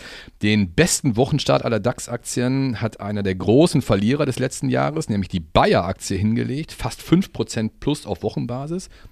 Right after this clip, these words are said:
Ich glaub, letztes Jahr waren's knapp vierzig Prozent minus.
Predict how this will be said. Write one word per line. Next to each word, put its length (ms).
Ich 80
glaub, 180
letztes 280
Jahr 180
waren's 240
knapp 220
vierzig 340
Prozent 400
minus. 440